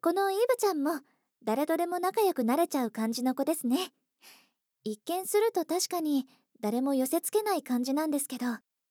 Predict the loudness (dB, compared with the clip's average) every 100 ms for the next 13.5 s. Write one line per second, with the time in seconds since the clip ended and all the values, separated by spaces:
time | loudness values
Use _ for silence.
0 | -8 -6 -2 -2 -2 -2 0 0 -2 -4
1 | -4 -6 -4 0 0 2 0 -2 -2 -2
2 | 2 4 4 4 0 -2 -6 -4 -4 -6
3 | _ _ _ _ _ _ _ _ 2 4
4 | 4 2 0 -4 -8 0 2 2 2 -2
5 | -2 -4 0 0 0 -2 4 2 4 -4
6 | -4 _ _ _ _ _ _ _ _ _
7 | _ _ _ _ _ _ _ _ _ _
8 | _ _ _ _ _ _ _ _ _ _
9 | _ _ 2 2 4 0 -2 -6 -2 -2
10 | -2 -2 0 0 -4 _ _ _ _ _
11 | _ -4 0 0 0 0 0 -2 0 0
12 | -2 -4 -4 -2 0 2 2 2 0 -2
13 | -2 -2 -4 -2